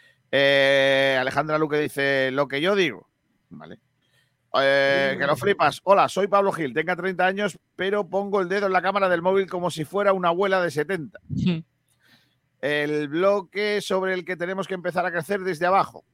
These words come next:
Speaker 1: Carlos Sánchez, Musa, Andrés Caro, Dani Lorenzo, La Rubia, Jaitán, Cristian o Alex Calvo. Hay algunos ahí que sí, otros que no tanto. Antonio Estrada Martín, ¿estáis viendo el calendario, por ejemplo, el Racing?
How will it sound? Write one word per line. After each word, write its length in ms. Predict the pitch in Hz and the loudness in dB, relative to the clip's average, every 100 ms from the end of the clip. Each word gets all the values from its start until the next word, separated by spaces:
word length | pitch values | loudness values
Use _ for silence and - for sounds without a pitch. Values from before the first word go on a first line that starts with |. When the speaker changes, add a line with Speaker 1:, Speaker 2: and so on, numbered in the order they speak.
| _ _ _ - | _ _ _ -2
Speaker 1:
Carlos 400 | 202 220 214 - | 0 2 0 0
Sánchez, 420 | 135 107 - 82 - - - _ _ _ _ | -4 -4 -12 -20 -20 -20 -20 _ _ _ _
Musa, 320 | 185 214 - | -4 -4 -2
Andrés 280 | 139 170 190 | -2 -2 -2
Caro, 280 | - 151 135 | 0 0 0
Dani 180 | 170 196 | -2 -2
Lorenzo, 400 | 180 160 135 139 | -2 -2 -2 0
La 140 | 135 | 0
Rubia, 340 | 143 180 147 120 | 0 -2 -2 -2
Jaitán, 420 | 143 147 165 123 | -2 -2 -4 -4
Cristian 500 | 160 202 - 233 220 | -6 -6 -2 -2 -2
o 160 | 170 190 | 0 2
Alex 220 | 190 - | 2 -4
Calvo. 360 | - 98 82 _ _ _ _ _ - - _ _ _ - | -8 -8 -12 _ _ _ _ _ -20 -20 _ _ _ -6
Hay 180 | 160 | -2
algunos 420 | 180 175 175 165 156 | 0 0 -2 -2 -2
ahí 140 | 185 | -4
que 120 | 151 | -6
sí, 220 | 123 104 - | -8 -10 -10
otros 260 | - 143 135 | -10 -10 -10
que 120 | 120 | -8
no 140 | 110 98 | -8 -10
tanto. 260 | 87 _ _ _ _ _ _ _ | -16 _ _ _ _ _ _ _
Antonio 360 | 113 120 196 208 | -2 2 2 2
Estrada 260 | 202 202 | 0 2
Martín, 380 | 185 160 139 123 | 4 2 -2 -8
¿estáis 280 | 120 165 180 | -4 -2 0
viendo 220 | 208 208 | 0 0
el 60 | 202 | 0
calendario, 460 | 180 170 170 170 | -2 0 0 0
por 100 | 151 | 0
ejemplo, 480 | 143 151 139 147 131 | -2 -4 0 0 2
el 180 | 135 127 | 0 -2
Racing? 360 | 127 127 190 | -2 -4 -4